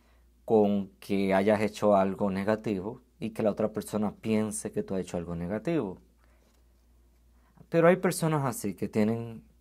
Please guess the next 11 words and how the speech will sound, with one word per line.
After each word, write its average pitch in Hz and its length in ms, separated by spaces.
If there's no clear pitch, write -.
sentimientos 127 880
o 107 120
pensamientos 110 560
y - 20
bueno, 101 240
hay 104 80
una 120 180
persona 107 580
que - 80
está 107 240
pensando 110 760